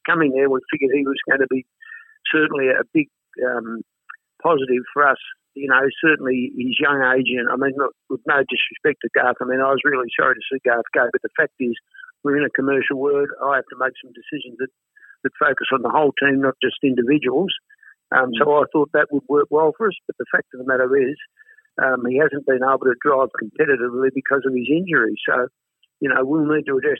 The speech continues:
that, um, well, certainly after this meeting we need to know, because from, if he isn't, isn't unable to, to be right to go, we will now need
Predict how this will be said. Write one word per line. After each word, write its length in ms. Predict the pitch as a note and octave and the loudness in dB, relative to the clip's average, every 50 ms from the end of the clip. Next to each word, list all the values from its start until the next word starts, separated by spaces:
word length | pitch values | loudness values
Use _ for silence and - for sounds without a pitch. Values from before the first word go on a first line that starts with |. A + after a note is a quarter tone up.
| - - | -2 -2
that, 160 | D#3 C#3+ - _ _ _ _ - - C3+ | -2 -2 -4 _ _ _ _ -12 -6 -4
um, 300 | C3+ C3 C3+ B2+ B2 B2 B2+ - _ _ _ _ _ _ - | -2 -2 -2 -2 -4 -10 -16 -20 _ _ _ _ _ _ 0
well, 160 | C#3 B2+ A2+ - - | 2 2 2 0 0
certainly 320 | - D#3+ F#3 G#3 D3 C3 | 0 0 0 0 2 2
after 240 | C3+ C#3 B2+ - - B2+ | 2 2 0 -2 -6 -10
this 140 | B2+ A#2+ - C3+ | -8 -8 -6 -4
meeting 280 | B2+ B2 A#2+ A#2 A#2 | -2 -2 -2 -2 -4
we 80 | A#2 B2+ B2+ | -4 -2 0
need 160 | B2+ B2+ B2+ | 0 0 0
to 80 | - A#2+ | 0 0
know, 300 | A#2 A#2 A2+ G#2+ G#2 G#2+ | 2 2 2 2 0 -2
because 240 | - - - B2+ A2+ - - _ - | -2 -2 -2 -2 -2 -4 -6 _ -4
from, 200 | C#3+ C3 A#2 - _ _ - _ _ - | -4 -4 -4 -6 _ _ -20 _ _ -4
if 100 | C#3 B2 | -2 0
he 160 | D3 D#3 D#3+ | 2 2 2
isn't, 220 | D3+ D#3 E3 - _ _ _ - | 2 0 -2 -4 _ _ _ -4
isn't 260 | D#3+ D#3+ C#3+ D#3+ - | -2 0 0 2 2
unable 400 | - C#3 C3+ C3 C3 B2 B2+ B2+ | 2 2 2 2 2 0 0 0
to, 220 | B2 A#2+ A#2+ A#2 | 0 0 0 -2
to 520 | A2+ _ _ - - - B2+ A#2 A#2 A2+ G#2+ - _ _ - | -6 _ _ -8 -4 -2 0 0 0 -2 -6 -10 _ _ -10
be 200 | B2+ B2 A#2+ A2+ - _ _ _ _ _ | -10 -8 -10 -12 -18 _ _ _ _ _
right 220 | - C#3+ D3 C#3+ - | 2 2 2 2 0
to 240 | - - - - | -4 -6 0 2
go, 300 | C#3 C#3 B2+ A2+ A2 C3 - | 4 4 4 4 2 0 0
we 140 | C3+ D3 C#3+ | 0 0 0
will 140 | B2+ B2 B2 | 0 -2 -4
now 260 | B2 C3 C3 C3+ C3 | -4 -2 0 0 0
need 380 | B2 B2 B2+ B2 A2+ A2 A2+ | 0 0 0 0 2 2 0